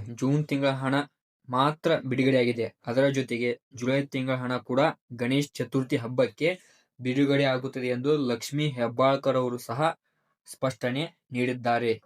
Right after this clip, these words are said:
ನೋಡಿ ಸ್ನೇಹಿತರೆ, ಹಣ ಸ್ವಲ್ಪ ತಡವಾದರೂ ಕೂಡ ಗೃಹಲಕ್ಷ್ಮಿ ಯೋಜನೆ ಸಿಗ್ತಾ ಇದೆ ಅನ್ನುವ ಭರವಸೆನ ಲಕ್ಷ್ಮಿ ಹೆಬ್ಬಾಳ್ಕರ್ ಅವರು ಕೊಟ್ಟಿದ್ದಾರೆ. ಹಾಗೆ ಗೃಹಲಕ್ಷ್ಮಿ ಹಣವನ್ನ ಬಿಡುಗಡೆ ಆಗುತ್ತದೆ ಎಂಬ ಚಿಂತೆ ಬೇಡ ಎಂದು ಸಂದೇಶವನ್ನು ಸಹ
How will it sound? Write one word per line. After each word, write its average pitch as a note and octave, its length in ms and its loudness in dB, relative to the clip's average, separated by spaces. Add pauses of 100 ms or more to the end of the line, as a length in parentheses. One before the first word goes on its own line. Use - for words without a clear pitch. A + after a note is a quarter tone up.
(140)
ನೋಡಿ C3+ 240 2
ಸ್ನೇಹಿತರೆ, C3+ 480 0
ಹಣ A#2+ 300 -2
ಸ್ವಲ್ಪ D3 280 0 (140)
ತಡವಾದರೂ C#3 560 4
ಕೂಡ C3 220 0 (560)
ಗೃಹಲಕ್ಷ್ಮಿ C#3 480 -2
ಯೋಜನೆ C#3 440 0
ಸಿಗ್ತಾ C#3 400 -2
ಇದೆ C3+ 240 0 (180)
ಅನ್ನುವ C3 300 0
ಭರವಸೆನ B2+ 640 2 (340)
ಲಕ್ಷ್ಮಿ C#3 400 -2
ಹೆಬ್ಬಾಳ್ಕರ್ C3 580 2
ಅವರು C3 200 4 (240)
ಕೊಟ್ಟಿದ್ದಾರೆ. A#2 560 -2
ಹಾಗೆ B2 420 0 (600)
ಗೃಹಲಕ್ಷ್ಮಿ C3+ 540 0
ಹಣವನ್ನ B2 480 0 (220)
ಬಿಡುಗಡೆ C3 380 0
ಆಗುತ್ತದೆ B2+ 420 -2
ಎಂಬ B2 360 -8 (320)
ಚಿಂತೆ D3 380 0
ಬೇಡ C3 240 2 (100)
ಎಂದು A#2+ 240 -4 (180)
ಸಂದೇಶವನ್ನು B2+ 720 -2
ಸಹ B2+ 180 -4